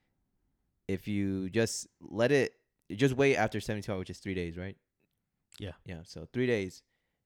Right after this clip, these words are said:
Speaker 1: If it still bothers you after that, then yeah, that's obviously something that's, you gotta w-, either take action of or acknowledge it or just whatever. But I like to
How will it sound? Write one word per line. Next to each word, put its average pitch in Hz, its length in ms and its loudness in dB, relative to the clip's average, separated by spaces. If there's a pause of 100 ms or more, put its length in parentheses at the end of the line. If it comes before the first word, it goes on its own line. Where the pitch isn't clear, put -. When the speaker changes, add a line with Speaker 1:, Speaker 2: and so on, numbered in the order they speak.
(320)
Speaker 1:
If 98 160 -4
it 98 60 -2
still 135 260 2
bothers 113 420 4
you 123 80 0
after 117 220 -2
that, 117 200 -2
then 92 160 -10
yeah, 87 300 -8
that's - 420 -12
obviously 85 400 -10
something 82 360 -12
that's, - 440 -18 (260)
you 90 120 -10
gotta 85 120 -6
w-, 85 180 -8 (360)
either 85 300 -6 (180)
take 110 240 -2
action 107 360 -2
of 104 160 -4
or 85 100 -8
acknowledge 95 480 -6
it 95 120 -4
or 87 120 -6
just 82 220 -16 (320)
whatever. 80 340 -10 (960)
But 92 320 -6 (1040)
I 101 60 0
like 113 200 2
to 98 400 0